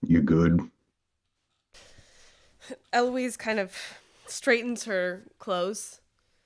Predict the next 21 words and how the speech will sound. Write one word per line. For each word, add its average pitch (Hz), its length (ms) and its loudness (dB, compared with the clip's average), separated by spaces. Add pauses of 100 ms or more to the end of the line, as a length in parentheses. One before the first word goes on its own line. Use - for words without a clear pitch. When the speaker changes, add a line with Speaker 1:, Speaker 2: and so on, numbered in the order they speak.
(360)
Speaker 2:
and 196 160 -6
says, 180 560 -4 (1500)
"Yes, 294 300 2
well, 320 300 6 (2250)
I 247 100 4
hope 330 180 4 (120)
everyone 330 420 12
here 277 260 6
learns 233 540 4
what 214 100 2
happens - 760 2 (840)
when 226 140 2
I 226 80 6
am 214 160 4
disobeyed." 202 720 2 (1400)
And 196 120 -2
she 226 160 2
looks 202 240 -2
over 202 240 2
at 180 120 0
Mama. 160 380 -4